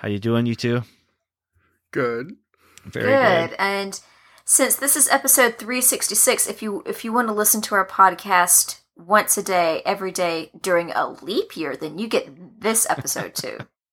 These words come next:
Speaker 1: And there it is.
Speaker 2: And there it is.
Speaker 1: Three hundred and sixty-six episodes. That's a lot of episodes.
Speaker 2: So we made an oath to finish a series, a,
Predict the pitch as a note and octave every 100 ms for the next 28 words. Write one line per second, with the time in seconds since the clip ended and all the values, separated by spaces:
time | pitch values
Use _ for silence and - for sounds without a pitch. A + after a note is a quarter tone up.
0 | _ - D#2+ E2 - A2+ E2+ - - -
1 | _ - F#3+ F#3+ - - - A3 - F3
2 | C3 A#2+ B2 D3 - D3 F3+ F#3 F3 E3
3 | C#3+ - D3 - C#3 C#3 - A#2 A#2+ -
4 | A2+ A2+ G2+ - - - - _ G#2 G#2
5 | - G#2+ F#2 F2+ E2+ - - - _ _
6 | _ _ - - - - G1+ - - -
7 | - A3+ F#3 C#3+ D3+ G#3+ A#3 G#3+ G3 G#3
8 | G3 F3 D3+ - C#3+ C#3+ A2+ G#2 - -
9 | _ _ _ - E3+ C#3+ - - - E3
10 | D#3+ D3+ C#3+ - - _ _ _ _ _
11 | _ _ _ _ _ _ C#3 - E3 D3
12 | A#2+ - - - -